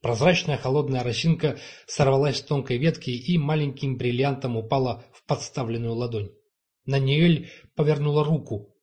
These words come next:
ловя капли и пробившийся сквозь ясную чистую зелень солнечный луч. Весна в убежище, куда более ранняя, чем за пределами острова, всегда была томной и изысканной. Ничего яркого и излишне пёстрого.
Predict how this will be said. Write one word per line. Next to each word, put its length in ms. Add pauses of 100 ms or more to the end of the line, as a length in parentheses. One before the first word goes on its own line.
(140)
ловя 300
капли 400
и 40
пробившийся 720
сквозь 400
ясную 500
чистую 440
зелень 320
солнечный 520
луч. 300 (600)
Весна 320
в 40
убежище, 600 (240)
куда 240
более 320
ранняя, 440
чем 280
за 160
пределами 480
острова, 580 (220)
всегда 360
была 200
томной 440
и 320
изысканной. 680 (360)
Ничего 320
яркого 540 (200)
и 100
излишне 340
пёстрого. 560